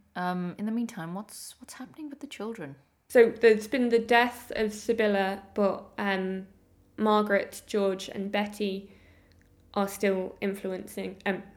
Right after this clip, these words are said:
Speaker 2: experiencing sickness as the pamphlet concludes.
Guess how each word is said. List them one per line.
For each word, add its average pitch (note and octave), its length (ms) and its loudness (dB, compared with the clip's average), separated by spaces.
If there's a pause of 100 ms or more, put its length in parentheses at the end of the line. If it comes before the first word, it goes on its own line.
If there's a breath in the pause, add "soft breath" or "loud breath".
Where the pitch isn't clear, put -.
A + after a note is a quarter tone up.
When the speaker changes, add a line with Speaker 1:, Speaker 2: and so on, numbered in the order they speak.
(140)
Speaker 2:
experiencing G3 960 -4 (680)
sickness - 680 -12 (300)
as F#3+ 260 -6
the F#3 400 -2
pamphlet G#3 360 -8
concludes. - 640 -10